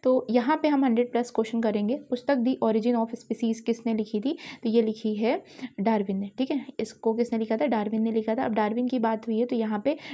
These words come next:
डार्विन के बारे में जान लेते हैं। इन्होंने कौन सा सिद्धांत दिया था? इन्होंने, अ, theory of natural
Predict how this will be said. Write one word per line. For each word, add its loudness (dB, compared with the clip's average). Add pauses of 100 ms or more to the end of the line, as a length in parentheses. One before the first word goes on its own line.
(120)
डार्विन 2
के 2
बारे 0
में -2
जान -2
लेते -2
हैं। -2
इन्होंने 2
कौन 0
सा 0
सिद्धांत 0
दिया 0
था? -4 (320)
इन्होंने, 2 (300)
अ, 0
theory 2
of 4
natural 2